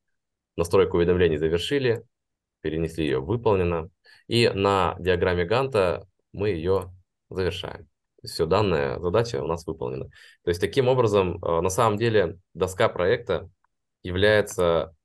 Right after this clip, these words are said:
э, средой взаимодействия сотрудников, и она именно, именно доска чаще открыта на рабочих столах у людей, чем диаграмма Ганта,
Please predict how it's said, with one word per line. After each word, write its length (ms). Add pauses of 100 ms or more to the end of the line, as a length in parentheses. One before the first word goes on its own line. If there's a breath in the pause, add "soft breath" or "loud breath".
(320)
э, 20 (720)
средой 440
взаимодействия 640
сотрудников, 640 (760)
и 260
она 520
именно, 440
именно 420
доска 340
чаще 360
открыта 400
на 340
рабочих 460
столах 360
у 60
людей, 300
чем 260
диаграмма 420
Ганта, 300